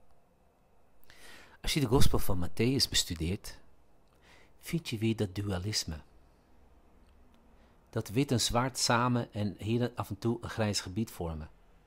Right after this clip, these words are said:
Aan de ene kant noemt hij de Joden hypocrieten. En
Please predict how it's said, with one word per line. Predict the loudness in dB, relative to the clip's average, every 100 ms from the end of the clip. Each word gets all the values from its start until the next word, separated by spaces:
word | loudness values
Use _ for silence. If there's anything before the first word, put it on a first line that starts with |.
| -20 _ -20 -20 -20 -20 -20 -10
Aan | -4
de | -2 0
ene | 2 0
kant | -2 -8 -2
noemt | -2 0
hij | -2 -4
de | -2
Joden | 0 0 0 -4
hypocrieten. | -8 -8 -8 -8 -8 -12 -16 -20 _ _ -20 -20 -20 -20 _ _ -20 _ -20 -20 -20 -20 -20 -20 -20 -20 -8
En | -2 0 0 -2 -6